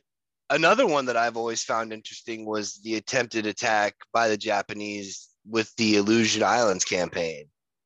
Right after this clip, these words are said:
They actually strategically got together and decided that the only way that they could physically, uh,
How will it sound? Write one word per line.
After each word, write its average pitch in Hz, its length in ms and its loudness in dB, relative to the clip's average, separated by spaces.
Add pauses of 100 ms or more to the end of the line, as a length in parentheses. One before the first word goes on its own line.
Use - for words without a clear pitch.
(680)
They 127 120 4
actually 135 460 4
strategically 123 840 0
got 117 280 2
together 117 460 2
and 104 120 -2
decided 117 460 -2
that 101 140 -8
the 104 160 -16
only 165 420 0
way 139 240 0
that 127 140 -4
they 120 100 -2
could 110 200 -14
physically, 117 800 -6 (180)
uh, 92 720 2